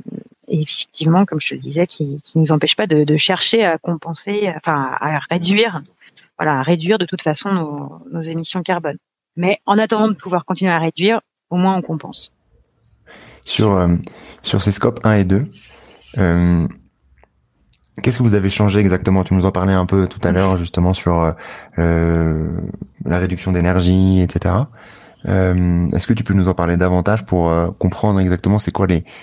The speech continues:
Speaker 2: les différents leviers, euh, qui agissent sur les scopes un et deux, avant, bien entendu, de parler, euh, plus
Speaker 1: Ouais.
Speaker 2: précisément du scope trois et des, euh, des actions potentielles que vous, euh, aimeriez avoir ?
Speaker 1: Ben écoute, euh, oui, je peux te, je peux te donner des exemples. Après, on va vite devenir, euh,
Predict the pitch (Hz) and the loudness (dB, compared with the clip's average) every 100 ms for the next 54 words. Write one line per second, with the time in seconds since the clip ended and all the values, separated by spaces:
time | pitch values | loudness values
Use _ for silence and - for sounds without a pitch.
0 | - - 92 92 98 95 92 95 95 101 | -6 -2 0 0 2 2 4 4 4 2
1 | 117 - - - _ - 85 92 90 95 | 0 -8 -20 -20 _ -4 -2 0 0 0
2 | - 87 - 92 92 90 101 92 85 80 | 0 0 0 -2 0 2 2 2 0 2
3 | 82 90 87 87 87 85 85 78 - 196 | 2 2 0 -2 -2 0 0 -2 -2 0
4 | 202 202 92 92 90 - 87 - - 95 | 0 2 2 2 0 -2 -4 -4 -2 -2
5 | 90 82 82 87 - - - 78 85 - | 0 -2 -2 -4 -10 -20 -4 0 0 0
6 | 90 - 95 92 92 87 87 82 82 82 | -2 0 0 0 -2 0 -2 0 2 2
7 | 78 - 76 82 82 80 87 85 - 78 | 0 -2 0 2 2 2 2 0 0 -2
8 | 80 - _ _ _ _ - 233 214 202 | -4 -6 _ _ _ _ -14 -6 -4 -4
9 | - 294 - 220 208 190 190 190 135 226 | -8 -8 -2 0 2 0 -2 -6 -4 -2
10 | 254 - - - 190 190 190 - 196 220 | -2 -4 -10 -6 -4 -2 -4 -4 0 2
11 | 262 233 220 202 208 214 269 294 254 - | 2 2 0 0 -2 0 0 0 -4 -6
12 | 190 - 240 196 190 226 190 190 190 220 | -6 -2 0 0 0 -2 -2 -2 0 0
13 | 233 196 165 | 0 0 -2